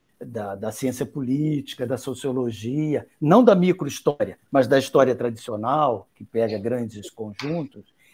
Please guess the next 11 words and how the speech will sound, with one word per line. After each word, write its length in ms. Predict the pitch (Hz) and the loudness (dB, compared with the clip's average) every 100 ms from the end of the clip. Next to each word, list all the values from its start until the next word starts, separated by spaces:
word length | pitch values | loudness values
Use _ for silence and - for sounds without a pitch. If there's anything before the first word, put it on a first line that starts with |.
| _ - - | _ -16 -12
o 80 | 160 | -2
que 180 | 269 | 2
distingue 720 | 269 202 - - 262 247 147 - | 2 0 -4 0 4 4 0 -4
é 80 | 190 | -2
exatamente 840 | 185 151 208 208 170 175 214 226 208 | 0 0 -2 0 -2 0 -2 -4 -8
esse 180 | - 202 | -8 -2
trabalho 480 | 185 151 175 196 | 0 2 2 2
microscópico, 1040 | 180 190 202 208 - - 165 156 - - 107 _ _ - | -4 -4 -4 -6 -4 4 4 4 -6 -14 -14 _ _ -8
o 80 | 151 | 4
trabalho 480 | 175 139 165 185 | 4 6 4 4
de, 180 | 170 170 | 0 -4